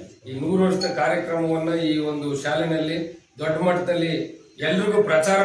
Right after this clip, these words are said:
ಪಡಿಸಿ, ಮತ್ತೆ ಈ ಶಾಲೆನ ಉನ್ನತೀಕರಣ ಮಾಡಿಸಿ ಇಲ್ಲಿ ಹೆಚ್ಚಿನ ಮಕ್ಕಳು ವಿದ್ಯಾಭ್ಯಾಸ ಮಾಡೋ ರೀತಿಯಲ್ಲಿ ಅನುಕೂಲ ಮಾಡ್ಕೊಡ್ಬೇಕು ಅಂತೇಳಿ ನಾವು ಮಾನ್ಯ ಜಿಲ್ಲಾಧಿಕಾರಿಗಳನ್ನ ಭೇಟಿ ಮಾಡ್ತೀವಿ. ಆದ್ರೆ ತಕ್ಷಣ ಯಾವುದೋ ಮಾಧ್ಯಮದಲ್ಲಿ ಸುದ್ದಿ ಪ್ರಚಾರ ಆದ ತಕ್ಷಣ ಮಾನ್ಯ ಜಿಲ್ಲಾಧಿಕಾರಿಗಳು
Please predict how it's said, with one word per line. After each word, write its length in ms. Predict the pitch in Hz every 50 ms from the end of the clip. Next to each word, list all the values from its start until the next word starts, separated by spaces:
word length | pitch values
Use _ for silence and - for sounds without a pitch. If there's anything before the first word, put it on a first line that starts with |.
| 185
ಪಡಿಸಿ, 320 | 180 175 - - - 190 202 202 196 185
ಮತ್ತೆ 220 | 180 180 - 196 190 185
ಈ 20 | 190 180 -
ಶಾಲೆನ 320 | 170 175 180 190 196 190 190 190 185 175
ಉನ್ನತೀಕರಣ 640 | 175 190 185 180 185 190 185 180 180 180 180 180 180 175 170 165
ಮಾಡಿಸಿ 280 | 165 165 165 175 202 202 220 226 - - - - _ _ 190 190
ಇಲ್ಲಿ 180 | 214 226 233 226
ಹೆಚ್ಚಿನ 260 | 220 202 208 226 226 220 208
ಮಕ್ಕಳು 260 | 196 180 - 190 202 190 175
ವಿದ್ಯಾಭ್ಯಾಸ 460 | 170 - 185 202 196 190 190 165 - 180 175
ಮಾಡೋ 160 | 165 165 165 165 165
ರೀತಿಯಲ್ಲಿ 280 | 165 160 165 165 156 156
ಅನುಕೂಲ 280 | 165 165 - 196 190 180 180 175
ಮಾಡ್ಕೊಡ್ಬೇಕು 500 | 175 165 - 160 160 160 160 156 156 156 156
ಅಂತೇಳಿ 260 | 156 156 160 156 156 143 147
ನಾವು 160 | 147 147 143 131 107 113 - - - - _ -
ಮಾನ್ಯ 240 | 139 151 160 165 160 160 -
ಜಿಲ್ಲಾಧಿಕಾರಿಗಳನ್ನ 840 | 151 151 165 165 165 165 165 165 160 156 156 156 151 151 151 151 147 147 -
ಭೇಟಿ 180 | - - 147 156 151 147
ಮಾಡ್ತೀವಿ. 340 | 143 143 143 147 156 170 180 - - - - - _ - 127
ಆದ್ರೆ 220 | 147 151 156 160 160 - -
ತಕ್ಷಣ 300 | 175 170 170 - 196 190 190 180 156 151
ಯಾವುದೋ 260 | 160 - - 190 180 - - - - - - - - - - 143
ಮಾಧ್ಯಮದಲ್ಲಿ 640 | 151 165 170 180 180 175 180 175 175 175 170 175 165 160 151 -
ಸುದ್ದಿ 260 | 160 165 165 160 185 170 160
ಪ್ರಚಾರ 300 | 160 156 156 156 170 165 165 160
ಆದ 100 | 160 160 -
ತಕ್ಷಣ 240 | 160 156 - - 170 175 185 185 - - - - - - - -
ಮಾನ್ಯ 240 | 135 139 151 156 156 151 143 143
ಜಿಲ್ಲಾಧಿಕಾರಿಗಳು 800 | 151 156 170 170 170 160 160 160 160 160 160 160 160 160 165 165